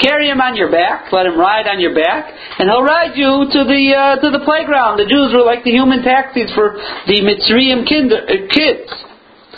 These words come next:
So what happened? The Rebbeinu Shalom said, "Okay, no problem. You want, uh, your children to have taxi service?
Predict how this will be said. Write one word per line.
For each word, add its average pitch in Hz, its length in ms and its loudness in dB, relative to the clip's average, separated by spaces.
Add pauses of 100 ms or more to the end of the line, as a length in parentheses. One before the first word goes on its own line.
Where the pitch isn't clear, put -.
(920)
So 143 80 0
what 185 160 2
happened? 175 760 -2
The 147 140 0
Rebbeinu 160 320 0
Shalom 165 260 0
said, 147 140 0
"Okay, 208 400 0
no 180 180 -2
problem. 220 460 0
You 135 140 4
want, 156 360 0
uh, 156 180 2
your 151 280 2
children 165 380 0
to 151 80 2
have 143 120 -4
taxi 165 380 -2
service? 262 400 0